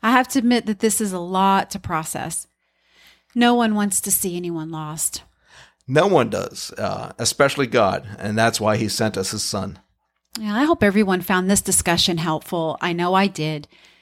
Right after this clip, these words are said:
Speaker 1: Jeff, we have been getting some really good questions.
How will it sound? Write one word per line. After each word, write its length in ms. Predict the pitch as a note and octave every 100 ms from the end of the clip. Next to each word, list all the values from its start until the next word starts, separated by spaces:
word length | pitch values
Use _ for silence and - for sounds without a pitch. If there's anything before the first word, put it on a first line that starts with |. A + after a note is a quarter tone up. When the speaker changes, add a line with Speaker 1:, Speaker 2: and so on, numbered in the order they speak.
| _ _ _ _ _ _ -
Speaker 1:
Jeff, 400 | B3 A#3+ A#3+ -
we 160 | C4+ D4
have 180 | D4+ A#3
been 160 | A#3
getting 480 | A3 A3 A3 G#3+ G#3+
some 340 | - G#3 F#3+ G3
really 400 | G3+ G#3+ G#3 G#3
good 220 | G3 -
questions. 680 | G3 F3+ - F3 F3 E3+